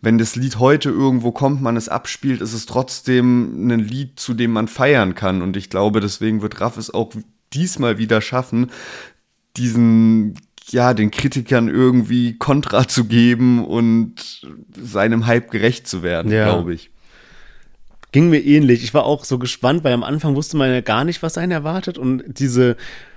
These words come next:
Speaker 2: nennen wir es mal jetzt Kritik irgendwie über diese immer wieder gleichen Themen, das hört man, finde ich,
Speaker 1: Mhm.
Speaker 2: immer häufiger. Also einerseits in so
Speaker 1: <clears throat>
Speaker 2: Kritiken, die man online liest, aber auch in Kommentaren und so weiter. So, das bleibt ja nicht unbemerkt irgendwie. Und dann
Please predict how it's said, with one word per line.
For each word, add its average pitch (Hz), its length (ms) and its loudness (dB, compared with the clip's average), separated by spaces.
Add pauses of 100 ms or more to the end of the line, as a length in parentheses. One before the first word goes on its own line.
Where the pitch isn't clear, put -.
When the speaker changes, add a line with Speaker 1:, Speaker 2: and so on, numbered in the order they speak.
(160)
Speaker 2:
nennen 143 440 -2
wir 165 60 6
es 151 120 0
mal 139 120 4
jetzt 127 140 -4
Kritik 170 520 -6
irgendwie 151 320 0
über 131 240 -2
diese 117 220 -6
immer 143 320 0
wieder 131 200 0
gleichen 123 460 0
Themen, 143 320 2
das 131 260 -4 (160)
hört 160 280 -4
man, 151 120 -2
finde 101 200 -4
ich, - 120 -12
Speaker 1:
Mhm. 117 140 -2
Speaker 2:
immer 170 300 2
häufiger. 165 500 2
Also 117 300 -4 (180)
einerseits 139 460 0
in 131 120 0
so 113 280 0 (100)
Speaker 1:
<clears throat> - 80 -20
Speaker 2:
Kritiken, 180 720 -6
die 131 100 -2
man 123 220 2
online 170 320 2
liest, 156 440 -2
aber 120 180 0
auch 110 120 -6
in 117 60 -4
Kommentaren 131 640 -4
und 139 160 -4
so 143 80 -6
weiter. 131 280 -4 (280)
So, 127 220 2
das 113 280 -6 (300)
bleibt 123 300 0
ja 131 60 0
nicht 123 220 -4
unbemerkt 127 840 -2
irgendwie. 113 420 -4
Und 123 340 -2
dann 131 340 0